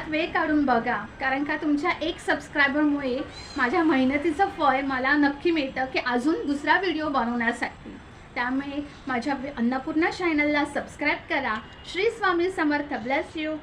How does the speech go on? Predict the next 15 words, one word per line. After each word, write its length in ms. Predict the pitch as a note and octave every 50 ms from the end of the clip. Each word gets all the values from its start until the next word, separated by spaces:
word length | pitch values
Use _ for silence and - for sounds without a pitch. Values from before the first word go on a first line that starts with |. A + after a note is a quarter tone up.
| - - - - G#3+
God 140 | G#3 G#3+ G#3+
bless 340 | A#3+ C4 D4 E4 - - D4
you. 300 | D4 D4+ D4+ - - D#4+
Thank 340 | E4+ F4+ G4 - E4+ D#4 D4+
you. 140 | D#4 D#4 D4+ - - - - - - - - - - - - - - - - _ _ _ _ _ _ - - - - -
आणि 200 | A#3 A#3+ C4+ D#4
मला 460 | E4 D#4 D4 C#4+ D4+ D#4 D#4+ F4 G4 F#4+
नक्की 440 | D#4 C4 B3+ B3+ - - - F#4 G#4
सांगा 520 | G#4 G#4 F4+ D#4 C#4+ C#4+ C#4 B3+ A3+ A#3+ D#4+ -
मी 80 | D4 D#4
कोणत्या 480 | D4 - D4+ C4+ C4 C4 - D4+ E4 F4+
टायमाला 680 | G4 F4+ E4 D4 D4 D#4 F4 E4 D#4 C#4+ C4+ C#4 F4 F#4
व्हिडिओ 540 | D4 B3 C4+ B3+ C4+ D4 D4+ C4+ B3 D4+ - - - -
तुमच्यापर्यंत 680 | D#4+ C#4 C4 B3+ D#4+ D#4 D4+ D#4 D4+ D#4 D4+ D4+ D4+ D4+
पोचवू, 540 | D#4+ D#4 D#4 C#4 A#3+ A#3+ - - D4 D4 C4+